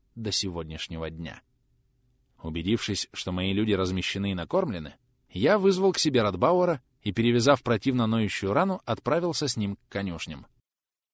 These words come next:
«Будут какие-то приказания?» — спросил Рольф, за последние месяцы как-то незаметно превратившийся из вчерашнего студента-медика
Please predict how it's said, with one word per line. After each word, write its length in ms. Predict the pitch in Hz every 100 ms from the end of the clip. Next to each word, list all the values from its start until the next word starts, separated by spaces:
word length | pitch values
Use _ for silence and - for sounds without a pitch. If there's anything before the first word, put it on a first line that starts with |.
| _ _ _ _ _ -
«Будут 420 | 85 101 170 -
какие-то 380 | 123 113 104 98
приказания?» — 720 | 98 98 92 85 78 55 - _ _ _ _ _ -
спросил 500 | - - 80 - 76
Рольф, 300 | 78 147 - _ -
за 140 | 117
последние 480 | 90 92 104 98 95
месяцы 420 | 117 190 185 -
как-то 320 | 139 147 - 135
незаметно 540 | 123 110 110 104 98
превратившийся 760 | 98 92 95 131 120 110 -
из 220 | 101 107 -
вчерашнего 560 | - 101 104 - 92
студента-медика 840 | - 92 92 82 85 123 165 160